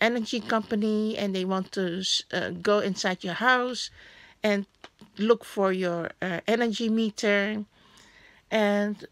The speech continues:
while you, uh, bring the, open the door and let them in, then suddenly there's a n-, number two, number three, number four person behind that first person comes in and then knocks your brains out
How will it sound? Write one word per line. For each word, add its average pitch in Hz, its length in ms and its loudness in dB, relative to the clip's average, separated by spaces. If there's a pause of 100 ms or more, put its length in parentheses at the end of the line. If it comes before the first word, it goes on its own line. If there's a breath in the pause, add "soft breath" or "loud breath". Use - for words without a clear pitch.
(120)
while 202 240 2
you, 202 360 2
uh, 196 400 0
bring 214 560 2
the, 196 160 -6 (120)
open 208 260 2
the 180 80 -4
door 190 240 0
and 185 240 -2
let 190 160 -2
them 180 200 -2
in, 240 380 2 (720 loud breath)
then 220 260 4
suddenly 220 540 0
there's 202 380 2
a - 80 -4
n-, - 400 -8
number 220 500 2
two, 226 360 0
number 196 280 0
three, 202 260 -4
number 185 300 -2
four 190 400 0 (600)
person 208 460 4
behind 185 440 0
that - 160 -4 (160)
first - 460 -4
person 180 500 -2 (360 loud breath)
comes 226 340 2
in 214 360 2 (140)
and 196 220 0
then 196 400 0 (760 soft breath)
knocks 214 280 2
your 202 80 6
brains 208 480 4
out 196 420 2